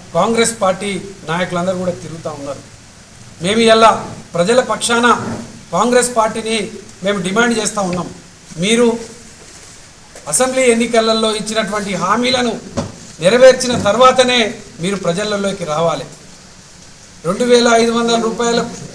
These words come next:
మహిళా సోదరిమణులకు ఇచ్చిన తర్వాతనే మీరు ప్రజలలోకి రావాలి. నాలుగు వేల రూపాయలు వృద్ధులకు పెన్షన్లు పెంచిన తర్వాతనే వీళ్ళు మళ్ళీ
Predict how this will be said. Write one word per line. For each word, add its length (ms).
మహిళా 380
సోదరిమణులకు 720
ఇచ్చిన 280
తర్వాతనే 680
మీరు 400
ప్రజలలోకి 560
రావాలి. 400
నాలుగు 300
వేల 220
రూపాయలు 380
వృద్ధులకు 680
పెన్షన్లు 400
పెంచిన 380
తర్వాతనే 680
వీళ్ళు 340
మళ్ళీ 440